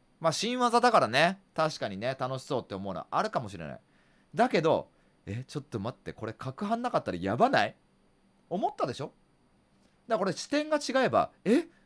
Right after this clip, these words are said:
これ角半なかったらやばない？なんですよ。相手視点だと。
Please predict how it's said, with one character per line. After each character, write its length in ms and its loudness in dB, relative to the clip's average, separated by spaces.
こ 160 0
れ 80 4
角 320 -4
半 180 0
な 100 2
か 80 2
っ 20 -2
た 80 -8
ら 80 -8
や 180 -2
ば 140 10
な 180 10
い？ 140 -10
な 140 -4
ん 60 -6
で 80 -10
す 80 -20
よ。 140 -16
相 200 0
手 100 -8
視 80 -10
点 140 -10
だ 80 -20
と。 100 -20